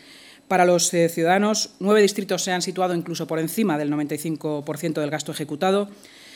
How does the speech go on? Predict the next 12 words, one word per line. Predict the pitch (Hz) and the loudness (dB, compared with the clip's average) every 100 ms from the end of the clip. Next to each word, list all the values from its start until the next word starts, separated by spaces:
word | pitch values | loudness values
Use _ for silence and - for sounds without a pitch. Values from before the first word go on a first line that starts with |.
| - - | -20 -12
Eh, | 156 87 85 | -10 -10 -10
Vicálvaro, | 147 175 175 165 | -4 0 2 2
Arganzuela, | 160 156 151 170 170 170 | 2 -2 -2 0 2 2
Barajas, | 160 165 175 165 | 2 0 -2 -2
Villa | 156 151 156 | -4 -4 -2
de | 151 151 147 | -2 -4 -2
Vallecas, | 151 175 175 170 | -2 -2 -2 -2
Retiro, | 151 175 165 | -2 -2 -2
Latina, | 151 170 160 | -2 -2 -2
Villaverde, | 156 151 160 165 | 0 0 -2 -2
Ciudad | 165 151 147 | -4 -4 -4
Lineal | 143 151 160 170 | 0 0 0 -2